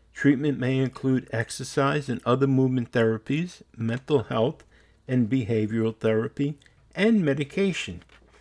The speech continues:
You can do many things to help live with fibromyalgia, such as exercise, seek out support from others with the disorder,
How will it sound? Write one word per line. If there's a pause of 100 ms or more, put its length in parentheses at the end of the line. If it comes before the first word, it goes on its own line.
(220)
You
can
do
many
things
to
help
live
with
fibromyalgia,
such
as (100)
exercise, (520)
seek
out
support
from
others
with
the
disorder,